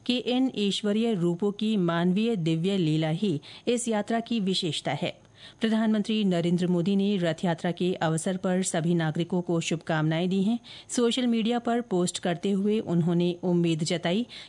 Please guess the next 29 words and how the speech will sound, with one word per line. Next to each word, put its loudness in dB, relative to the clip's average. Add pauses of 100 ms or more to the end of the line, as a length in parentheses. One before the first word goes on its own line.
कि -2
आस्था -2
और 2
भक्ति -2
का -2
ये 0
पावन 0
पर्व 0 (220)
सभी 0
के -2
लिए 0
सुख, -4 (160)
शांति, -2
समृद्धि, 0 (240)
सौभाग्य 0
और 2
अच्छा -2
स्वास्थ्य -2
लेकर 0
आए। 0 (140)
केंद्रीय 2
पर्यटन 0
और 2
संस्कृति 0
मंत्री 0
गजेंद्र 0
सिंह 0
शेखावत -2
भी 0